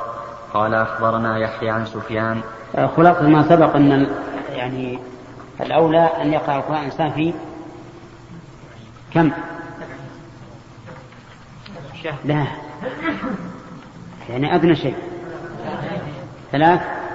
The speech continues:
Speaker 2: أو خمس أو سبع، لكن أكثرهم، أكثر الرؤوس سبع.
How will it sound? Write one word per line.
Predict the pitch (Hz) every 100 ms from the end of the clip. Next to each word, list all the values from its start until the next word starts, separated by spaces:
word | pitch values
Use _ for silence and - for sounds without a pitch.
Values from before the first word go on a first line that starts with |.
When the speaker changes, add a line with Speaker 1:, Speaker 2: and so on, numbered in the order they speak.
| - - - -
Speaker 2:
أو | 143
خمس | - 175 165
أو | 190
سبع، | 175 170 - -
لكن | 135 143
أكثرهم، | 143 156 165 156 180 - - - - - - - - - - -
أكثر | 156 156
الرؤوس | 151 147 175
سبع. | - 151 -